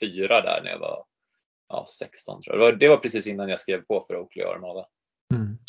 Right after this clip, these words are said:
Speaker 2: Men jag tänker liksom då, då som femton-åring och så slår man igenom i, i, ja, det är ju mycket yngre naturligtvis åkare med också, men, men även
Speaker 1: Mm.
Speaker 2: äldre. Men, men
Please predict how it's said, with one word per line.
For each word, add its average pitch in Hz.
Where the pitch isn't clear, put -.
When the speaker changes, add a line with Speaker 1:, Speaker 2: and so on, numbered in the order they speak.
Speaker 2:
Men 160
jag 190
tänker 220
liksom 202
då, 208
då 151
som 147
femton-åring 143
och 135
så 156
slår 151
man 143
igenom 127
i, 67
i, 120
ja, -
det 147
är -
ju 160
mycket 170
yngre 147
naturligtvis 135
åkare 139
med 139
också, -
men, 127
men 127
även 131
Speaker 1:
Mm. 135
Speaker 2:
äldre. 123
Men, 127
men 165